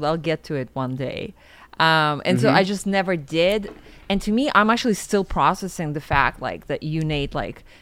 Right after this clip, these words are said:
Speaker 1: established early on, and it sounds like Joe is confirming that this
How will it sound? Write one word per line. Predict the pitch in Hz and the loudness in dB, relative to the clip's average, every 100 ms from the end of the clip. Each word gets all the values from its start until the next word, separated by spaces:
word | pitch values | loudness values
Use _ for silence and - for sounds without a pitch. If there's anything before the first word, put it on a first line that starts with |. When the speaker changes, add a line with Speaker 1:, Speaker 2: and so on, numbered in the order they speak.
| - | -6
Speaker 1:
established | 165 - 156 156 175 196 - - | -4 0 4 4 4 0 -2 -2
early | 160 156 151 | 0 0 0
on, | 139 123 139 | -2 -2 -2
and | 135 135 | -2 -4
it | 131 | -6
sounds | - 147 143 | -4 -4 -4
like | 151 | -6
Joe | 156 165 | -4 -2
is | 156 | -2
confirming | - 151 - 147 147 135 127 - - - - - | -4 -10 -6 -6 -6 -8 -10 -16 -20 -16 -14 -6
that | - 160 143 | 0 0 2
this | 180 - | 0 -2